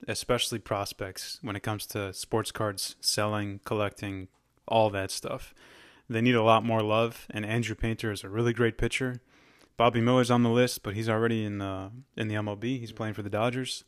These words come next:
So just to touch on that briefly, I, I love that. I love that there are a couple pitchers inside the top ten.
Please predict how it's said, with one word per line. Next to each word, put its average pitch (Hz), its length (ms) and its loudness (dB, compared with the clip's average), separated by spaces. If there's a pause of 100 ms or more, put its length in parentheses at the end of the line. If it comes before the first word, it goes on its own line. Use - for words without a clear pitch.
So 101 400 0 (1040)
just - 220 0
to 113 80 -2
touch 120 200 2
on 107 120 0
that 110 180 -2
briefly, 107 340 -4
I, 101 260 -4 (260)
I 113 80 0
love 113 260 4
that. 113 260 2
I 110 120 -4
love 107 240 0
that 110 160 -2
there 110 160 0
are 101 180 -4 (160)
a - 40 -14
couple 117 280 -2
pitchers 113 380 -2
inside 113 320 0
the 117 60 0
top 120 260 -2
ten. 127 240 -4